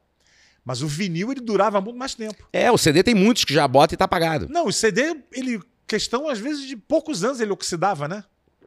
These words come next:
Speaker 1: Ele já tava todo com aquelas manchinhas assim, já não tocava mais.
Speaker 2: É.
Speaker 1: Então, embora a tecnologia é muito melhor, não tinha lado, você, né,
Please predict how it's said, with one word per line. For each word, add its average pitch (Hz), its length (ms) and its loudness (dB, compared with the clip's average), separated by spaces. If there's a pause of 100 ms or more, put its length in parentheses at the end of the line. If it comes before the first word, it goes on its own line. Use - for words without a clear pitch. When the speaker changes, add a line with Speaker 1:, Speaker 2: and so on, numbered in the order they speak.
(420)
Speaker 1:
Ele 135 80 -10
já 151 100 -2
tava 165 240 -4
todo 233 320 -2
com 185 100 -4
aquelas 160 400 -2
manchinhas 151 560 -8
assim, 190 200 -8
já 196 100 -4
não 226 120 -8
tocava 233 360 -4
mais. 208 460 -12
Speaker 2:
É. 90 260 -2 (300)
Speaker 1:
Então, 170 220 -6
embora 196 360 4
a - 20 -6
tecnologia 165 600 -4
é 156 40 -4
muito 165 220 -10
melhor, 170 240 -2
não 156 140 -4
tinha 147 240 -4
lado, 147 680 -4 (520)
você, 131 640 -4
né, 160 200 -2